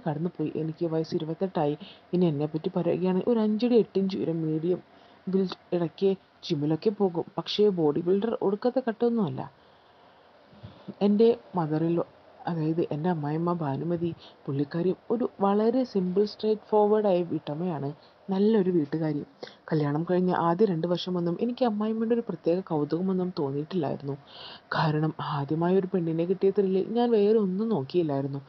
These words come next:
അതിൽ തന്നെ വേണ്ടത് എനിക്കുണ്ടായിരുന്നത് കൊണ്ട് വേറെ ഒന്നും കാര്യമായി ഞാൻ ചിന്തിച്ചിരുന്നില്ല. പക്ഷേ രണ്ട് കൊല്ലം കഴിഞ്ഞ് ഒരു കൊച്ചുകൂടി ആയപ്പോൾ നമുക്ക് ഒന്നുകൂടി ആഗ്രഹങ്ങൾ മാറുമല്ലോ. അങ്ങനെ ഒരു ആൻറ്റിൽ ോടുള്ള ഇഷ്ടമൊന്നുമല്ല ഞാൻ,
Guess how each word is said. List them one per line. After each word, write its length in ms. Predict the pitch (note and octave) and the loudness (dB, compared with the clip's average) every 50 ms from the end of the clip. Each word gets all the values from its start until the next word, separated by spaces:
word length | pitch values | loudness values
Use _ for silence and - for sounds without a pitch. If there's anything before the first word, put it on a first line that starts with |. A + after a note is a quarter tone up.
| - - - - - - | -16 -20 -20 -16 -10 -6
അതിൽ 160 | C#3 C#3+ D3 D3+ - | -2 -2 -2 -2 -2
തന്നെ 220 | D#3+ E3 F3+ F#3 F3+ E3+ D#3+ D#3 | -2 0 2 2 2 0 0 -2
വേണ്ടത് 340 | D#3 D#3+ E3+ F3+ F#3+ F#3+ F#3 F#3 - _ _ _ _ _ _ _ _ _ _ _ _ - - _ _ _ _ _ _ _ _ - | -2 -2 0 0 0 0 0 -2 -6 _ _ _ _ _ _ _ _ _ _ _ _ -20 -20 _ _ _ _ _ _ _ _ -2
എനിക്കുണ്ടായിരുന്നത് 720 | G#3+ G#3+ A3 G#3 - A3+ F3 C#3+ D3+ D3 D3+ D#3+ D#3+ E3+ F#3 F3 | 0 0 0 2 2 2 2 2 0 0 0 2 2 2 2 2
കൊണ്ട് 180 | F3+ F3+ E3+ E3+ D#3 D3 | 2 2 2 2 4 4
വേറെ 200 | C3+ C#3 D#3 F#3 F3+ | 4 4 4 4 2
ഒന്നും 280 | E3+ E3+ F3+ F#3 F#3+ F#3+ - | 2 2 2 0 0 0 0
കാര്യമായി 360 | F3 E3+ G3+ A3+ A3+ G3+ E3+ F3 | 0 2 2 2 2 2 2 2
ഞാൻ 80 | F3 F3+ | 0 -2
ചിന്തിച്ചിരുന്നില്ല. 680 | - D#3+ C#3+ D3 D3 - - D3+ D#3+ F3 E3+ D#3 D3 C#3 D3 - - - - - - - | -4 -6 -6 -8 -6 -4 -2 0 0 0 0 0 -2 -4 -6 -8 -12 -20 -20 -8 -6 -6
പക്ഷേ 220 | - - - G3+ | 0 2 2 4
രണ്ട് 240 | F#3+ G#3 G#3+ A3+ B3 A#3+ | 4 2 2 2 2 2
കൊല്ലം 220 | F#3+ F3 F#3 F#3 F#3+ - | 2 2 2 0 0 -2
കഴിഞ്ഞ് 240 | D3 C#3 C#3+ C#3 C3+ - G3+ | -2 -2 -2 -4 -2 0 0
ഒരു 80 | G#3+ A#3 - | 0 0 -2
കൊച്ചുകൂടി 380 | G3+ F3 - E3+ D#3+ F#3 G3+ A#3 | -4 -4 -2 0 0 2 2 2
ആയപ്പോൾ 260 | F#3 D3 - - D#3+ D#3+ D3 | 2 0 0 -2 -2 -2 -4
നമുക്ക് 260 | C#3+ D3 C#3+ - D#3+ D#3+ - - | -4 -6 -8 -8 -8 -8 -6 -6
ഒന്നുകൂടി 320 | C#3 C#3 C#3 D#3 E3 F#3+ F3+ D#3+ | -8 -6 -4 -2 0 0 0 0
ആഗ്രഹങ്ങൾ 380 | C#3+ C#3+ C3+ C3+ C#3 C#3+ E3 F#3 G3 | -2 -4 -6 -6 -4 -4 -2 -2 0
മാറുമല്ലോ. 440 | F#3 D#3+ C#3+ D#3 E3+ F#3 F#3+ F3 D3+ - - - - - - - - A3 | -2 -2 -2 -2 0 0 0 0 -2 -4 -6 -14 -20 -20 -20 -6 -2 0
അങ്ങനെ 260 | A3+ A3+ A#3 A#3 A3+ - - B3+ | 2 2 4 4 2 2 2 2
ഒരു 120 | C4+ C4+ - - - G3 F#3 | 0 0 -2 -2 -2 -2 0
ആൻറ്റിൽ ോടുള്ള 280 | F3 F3 E3+ G3+ G#3+ - - _ _ - - _ - _ _ _ _ _ - - - _ _ _ _ _ _ _ _ _ _ _ _ _ - A3 G#3+ A3 A3 - - | 0 0 0 -2 -2 -4 -6 _ _ -20 -20 _ -20 _ _ _ _ _ -20 -20 -20 _ _ _ _ _ _ _ _ _ _ _ _ _ -4 -2 0 0 0 0 -2
ഇഷ്ടമൊന്നുമല്ല 720 | F3 - - - E3 F3 F3+ F3+ F#3 G#3 G#3 F3+ D#3 D#3 D3+ D3+ - - - - _ _ - | -4 -4 -2 -2 -2 0 0 2 2 2 2 2 0 0 -2 -4 -6 -12 -20 -20 _ _ -4
ഞാൻ, 120 | D#3 D#3 | -2 0